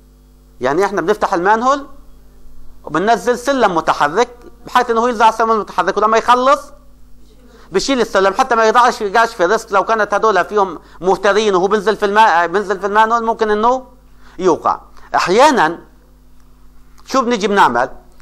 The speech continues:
لو كان المانهول مثلًا على عمق خمسة ستة متر، مانهول على عمق خمسة ستة متر، هاي سطح الأرض.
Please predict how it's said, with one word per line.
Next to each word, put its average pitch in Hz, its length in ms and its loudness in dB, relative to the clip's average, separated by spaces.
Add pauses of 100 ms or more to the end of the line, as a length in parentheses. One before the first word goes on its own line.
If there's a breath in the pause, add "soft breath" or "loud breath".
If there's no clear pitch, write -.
(320 soft breath)
لو 156 180 2
كان 277 320 0
المانهول 214 580 2
مثلًا 147 480 0 (440 loud breath)
على 180 200 4
عمق 269 380 4
خمسة 247 400 0
ستة 214 300 -2
متر، 139 340 -8 (2250)
مانهول 202 400 2
على 170 140 2
عمق 247 420 0 (520 soft breath)
خمسة 240 320 0
ستة 208 280 -2
متر، 113 320 -8 (1700)
هاي 175 80 0
سطح 156 260 -4
الأرض. 87 300 -6